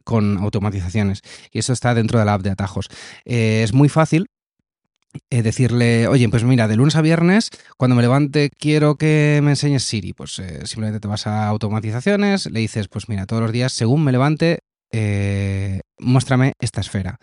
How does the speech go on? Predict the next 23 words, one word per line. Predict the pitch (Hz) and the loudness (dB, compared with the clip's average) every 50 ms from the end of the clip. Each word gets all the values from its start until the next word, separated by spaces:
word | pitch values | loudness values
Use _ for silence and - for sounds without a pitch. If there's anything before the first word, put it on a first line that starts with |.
| _ _ _ _ _ _ _ _ _ _ _ | _ _ _ _ _ _ _ _ _ _ _
Y | 123 117 98 95 | -12 -10 -10 -10
es | - - - | -10 -10 -10
así | 98 - 107 | -10 -8 -8
de | 104 | -8
sencillo, | - 110 104 - 123 - - - _ _ _ _ | -10 -12 -12 -14 -16 -16 -18 -20 _ _ _ _
es | - 113 113 | -10 -8 -6
así | 113 107 107 | -4 -4 -6
de | 98 104 | -6 -8
sencillo. | 107 104 - - 117 107 107 - - - - - - - - - _ _ _ | -8 -10 -10 -12 -10 -10 -12 -14 -18 -20 -20 -20 -20 -20 -20 -20 _ _ _
Eh, | - 120 110 104 104 104 104 104 104 104 104 104 | -2 0 0 2 2 2 2 2 2 2 2 4
luego, | 110 123 131 135 139 139 139 135 131 | 4 6 6 6 6 6 6 6 6
no, | 131 139 135 | 6 6 6
mira, | 131 131 127 117 | 6 6 4 4
pues | 101 101 | 2 0
de | 98 104 | 0 0
lunes | 107 113 117 127 | 0 0 0 0
a | 123 | 0
viernes | 123 131 123 131 135 135 131 123 - - | 0 2 2 2 4 4 2 2 0 0
en | 120 123 | 0 0
el | 120 | 0
trabajo | 107 120 123 131 135 - - 139 | 2 2 2 2 2 2 4 4
no | 131 123 113 | 4 4 2
quiero | - 127 127 127 127 127 123 123 117 117 110 | 2 2 2 4 4 4 4 4 2 2 0